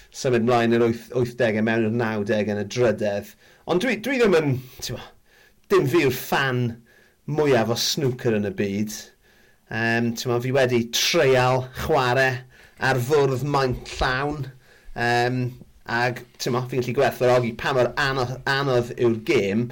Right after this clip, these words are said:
A ma' hynny'n golygu bob tro dwi yn dod ar draws e ar y teledu, fel ma'r, t'mo, ma' 'na ryw championship wedi bod arna'n reit ddiweddar. Dw-, dwi, dwi'n cael yn signo mewn,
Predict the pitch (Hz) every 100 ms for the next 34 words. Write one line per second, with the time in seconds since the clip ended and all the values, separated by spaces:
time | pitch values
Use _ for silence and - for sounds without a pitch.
0 | - - - - _ 123 139 147 170 160
1 | 123 107 107 117 127 185 180 - 147 127
2 | 156 160 156 135 131 123 117 135 147 123
3 | 127 - 135 107 110 104 - 123 120 117
4 | 104 113 110 113 107 - - 110 104 110
5 | 113 117 104 - 110 - 104 113 113 107
6 | 110 107 107 107 110 - 110 120 113 107
7 | 101 - - - - _ _ - - 143
8 | 127 170 131 190 185 196 170 - - 208
9 | 180 170 147 170 131 120